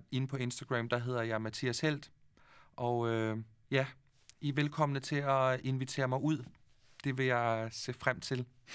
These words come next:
<laughs> Så vil jeg tage mit pæne tøj på, og forsøger at opføre mig ordentligt.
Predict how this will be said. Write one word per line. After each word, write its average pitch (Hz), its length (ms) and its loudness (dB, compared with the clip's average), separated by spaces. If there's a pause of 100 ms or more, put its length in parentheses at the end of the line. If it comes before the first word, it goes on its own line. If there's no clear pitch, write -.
(320)
<laughs> - 680 -8
Så 160 100 0
vil 151 60 6
jeg 143 60 4
tage 143 140 4
mit 139 100 0
pæne 151 220 4
tøj 135 200 4
på, 127 300 0 (440)
og 120 220 2
forsøger 123 360 0
at 110 40 2
opføre 113 260 0
mig 117 120 0
ordentligt. 107 440 -4